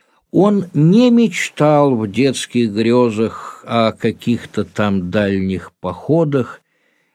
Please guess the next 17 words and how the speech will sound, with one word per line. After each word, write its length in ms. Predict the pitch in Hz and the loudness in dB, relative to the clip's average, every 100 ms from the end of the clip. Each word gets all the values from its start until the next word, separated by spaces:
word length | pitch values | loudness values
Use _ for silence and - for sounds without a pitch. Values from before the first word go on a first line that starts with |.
| _ - | _ -10
э, 180 | 107 | -6
об 340 | 104 - 117 113 | -4 -2 0 0
открытии 840 | 110 - - 127 131 - - 107 | -2 -4 -2 2 0 0 -2 0
новых 580 | 104 107 101 98 95 95 | 0 0 0 0 -2 -4
земель, 680 | 92 101 98 127 165 143 143 - | -4 -2 0 0 0 0 -4 -6
тем 240 | - 101 | -6 -2
более 260 | 101 104 92 | 0 -2 -4
что 500 | - - 92 80 85 _ _ - | -10 -8 -6 -6 -10 _ _ -12
в 180 | 87 | -4
натуре 580 | 110 101 90 151 196 180 | -2 -2 -2 0 2 0
Федор 400 | 151 160 147 143 | 0 0 0 0
Ушаков 680 | 131 - 113 - 107 - - _ _ _ _ _ _ _ _ _ _ _ - | -2 -2 -4 -2 -4 -4 -10 _ _ _ _ _ _ _ _ _ _ _ -4
не 460 | 120 139 151 160 | 2 4 4 4
имел 460 | 170 185 180 151 - _ _ _ | 4 4 2 0 -6 _ _ _
никаких 720 | 139 185 180 151 123 - 135 - | 0 2 2 0 -2 0 -2 -2
следов 680 | - 107 104 104 104 - | -4 -2 -2 0 -2 -2
романтизма. 1000 | 104 98 92 90 87 - - - - - | -2 -2 -2 -6 -8 -12 -10 -10 -12 -16